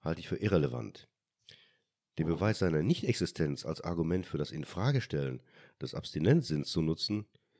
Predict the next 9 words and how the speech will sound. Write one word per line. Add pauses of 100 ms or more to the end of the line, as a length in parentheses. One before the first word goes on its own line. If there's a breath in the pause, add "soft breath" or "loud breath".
(120)
ist
theoretisch
interessant, (680 loud breath)
fordert
aber
zu
der
Schlussfolgerung
auf,